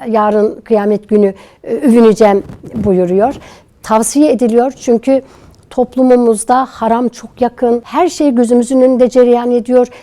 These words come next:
Edep, adap neredeyse ortadan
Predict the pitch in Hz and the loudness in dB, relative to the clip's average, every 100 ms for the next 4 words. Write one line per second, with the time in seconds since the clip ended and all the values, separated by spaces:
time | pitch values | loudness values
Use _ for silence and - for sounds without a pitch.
0 | _ - 262 220 240 233 - - 214 240 | _ 0 0 2 0 0 -10 -10 -4 -4
1 | 220 240 240 262 240 262 247 254 240 254 | 0 -2 -2 2 4 4 6 4 4 2
2 | - 233 247 233 240 247 | 2 0 2 2 2 0